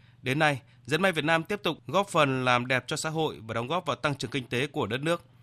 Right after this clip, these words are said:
Những cảm nhận đó khi được dệt thành ý nhạc, lời ca sẽ vun bồi những giá trị của ngành nghề và con người dệt may đến với toàn xã hội, giúp người lao động thêm tự hào yêu ngành nghề mình đang làm việc.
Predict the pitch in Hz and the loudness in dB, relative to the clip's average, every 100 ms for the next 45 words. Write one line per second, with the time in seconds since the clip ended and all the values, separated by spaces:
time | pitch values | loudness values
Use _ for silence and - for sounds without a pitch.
0 | - _ - 214 220 131 139 151 127 127 | -20 _ -4 -2 2 2 4 4 4 4
1 | 160 - - 180 156 110 131 123 - - | 2 -4 -4 -2 -2 -2 0 0 -2 -6
2 | 127 113 131 151 175 131 - - 131 120 | -4 -2 -4 2 4 4 2 -4 0 0
3 | 151 143 135 - - - - - - 180 | 2 2 2 -2 -20 -20 -20 -10 -4 2
4 | 202 165 147 127 147 156 156 165 185 147 | 2 4 4 4 2 0 -2 -2 -2 -2
5 | 139 120 120 117 117 104 - 113 117 156 | -2 -2 0 2 2 0 -8 -8 -2 0
6 | 151 139 117 113 117 135 139 120 120 123 | 0 2 0 0 0 2 2 0 -6 -4
7 | 123 131 127 143 135 107 151 156 135 - | -4 -2 -4 0 -2 0 -2 -2 -2 -6
8 | - - - - 147 214 196 147 160 160 | -20 -20 -20 -10 -2 0 2 2 4 4
9 | 131 87 170 165 - 139 131 120 113 123 | 2 -2 -4 -4 -2 2 4 4 0 -6
10 | 160 143 123 120 110 101 117 120 113 123 | -2 0 2 0 0 -4 -2 -2 2 2
11 | 120 107 110 | 2 0 -2